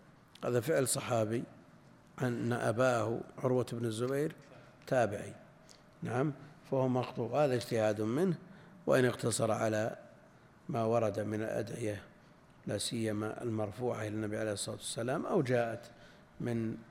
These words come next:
من أدعية الكتاب أو السنة، والأدعية المطلقة التي، آه، لا محظور فيها كان أولى. ويقول: "اللهم لا إله إلا أنت، وأنت تحيي بعدما أت-،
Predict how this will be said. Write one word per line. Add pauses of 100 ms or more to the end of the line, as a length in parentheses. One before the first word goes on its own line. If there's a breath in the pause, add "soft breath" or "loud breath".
(500 loud breath)
من
أدعية
الكتاب
أو
السنة،
والأدعية
المطلقة
التي، (840 loud breath)
آه، (640)
لا
محظور
فيها (600)
كان
أولى. (320)
ويقول:
"اللهم
لا
إله
إلا
أنت،
وأنت
تحيي
بعدما
أت-،